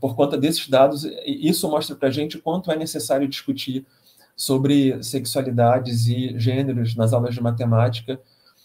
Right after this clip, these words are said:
É, primeiro porque são assuntos extremamente humanos e, e são discutidos por nossos alunos e alunas em sala de aula, e essas discussões acontecem também na aula de matemática, e como é que a gente pode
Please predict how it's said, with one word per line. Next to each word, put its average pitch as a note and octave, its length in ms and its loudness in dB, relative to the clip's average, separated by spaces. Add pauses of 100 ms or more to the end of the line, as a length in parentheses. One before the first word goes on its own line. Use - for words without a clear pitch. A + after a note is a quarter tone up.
(460)
É, B2 260 2
primeiro D#3 340 2
porque F3+ 380 -4
são D#3 180 0
assuntos E3+ 260 -2
extremamente E3+ 520 -2
humanos C#3+ 560 2
e, C3+ 200 0
e B2 60 -2
são A#2+ 180 -2
discutidos D3 520 -4
por C#3 120 -6
nossos C#3 260 -4
alunos C3+ 340 0
e - 20 0
alunas B2+ 260 -4
em B2+ 60 0
sala A#2+ 240 0
de A#2+ 160 -2
aula, C3+ 320 4 (340)
e - 40 -4
essas B2 180 0
discussões A#2+ 500 -2
acontecem C3+ 480 -2
também C3 240 -4
na C3 60 -6
aula B2+ 160 -2
de B2 80 -10
matemática, B2 680 -2 (360)
e C3 60 -8
como D3 140 -4
é - 20 -6
que E3+ 80 -2
a - 20 -2
gente E3 200 -6
pode C#3 340 2